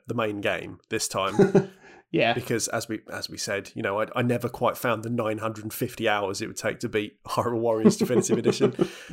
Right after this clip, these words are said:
Speaker 1: So with this one,
Speaker 2: <laughs> No.
Speaker 1: you know, I'm, I'm taking my time. I do a level here and there when I'm in the mood,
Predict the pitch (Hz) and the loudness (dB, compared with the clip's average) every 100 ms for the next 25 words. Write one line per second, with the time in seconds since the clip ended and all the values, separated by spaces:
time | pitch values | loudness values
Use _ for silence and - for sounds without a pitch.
0 | - 151 127 131 160 143 - 240 113 - | -2 4 4 4 2 2 6 6 4 0
1 | 143 127 135 139 98 107 110 - 113 123 | 2 2 2 0 2 0 -2 -4 -2 4
2 | 156 127 110 - 101 98 98 127 135 135 | 4 4 -2 0 0 0 -2 -4 0 4
3 | 127 120 107 113 110 110 110 110 110 113 | 4 2 0 0 0 0 0 -2 -2 -4
4 | 113 104 104 - | -2 -2 -4 -6